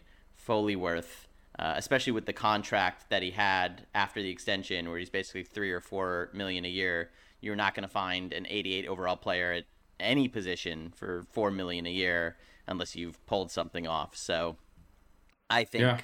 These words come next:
Speaker 1: at that cost for cap value, it made sense for me, uh, to make that move. And I had been looking at other tight ends previous to this. I tr-,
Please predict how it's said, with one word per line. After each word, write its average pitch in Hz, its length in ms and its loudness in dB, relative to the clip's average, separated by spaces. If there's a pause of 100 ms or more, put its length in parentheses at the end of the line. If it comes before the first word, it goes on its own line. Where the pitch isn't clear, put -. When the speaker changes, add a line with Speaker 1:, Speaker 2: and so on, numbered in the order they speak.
(520)
Speaker 1:
at 117 200 6
that 110 260 4
cost 127 500 2
for - 220 -8
cap 123 440 4
value, 156 640 0 (340)
it - 160 -6
made 107 220 -4
sense 92 340 -8
for 101 100 -10
me, 85 420 -8 (460)
uh, 82 300 -6
to 120 120 -8
make 85 300 -4
that 78 240 -6
move. - 340 -16
And 143 300 -2 (220)
I 165 140 8
had 175 220 8
been 156 140 0
looking 143 220 -2
at 123 60 0
other 123 200 2
tight 110 220 2
ends 104 300 2
previous 107 340 -2
to - 60 -16
this. 98 220 0
I 92 140 4
tr-, - 140 -8